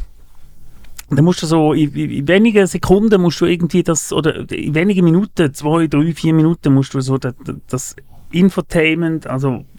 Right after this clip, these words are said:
was, was ist die Information, wo sind aber dann auch Gags und dann,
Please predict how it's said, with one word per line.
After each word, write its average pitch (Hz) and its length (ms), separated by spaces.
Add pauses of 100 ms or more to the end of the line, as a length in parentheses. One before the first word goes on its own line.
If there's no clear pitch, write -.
(440)
was, - 240
was 143 140
ist 143 120
die 151 40
Information, 143 600
wo 156 120
sind 147 240
aber 139 120
dann 139 160
auch 131 140
Gags 175 300
und 143 160
dann, 139 240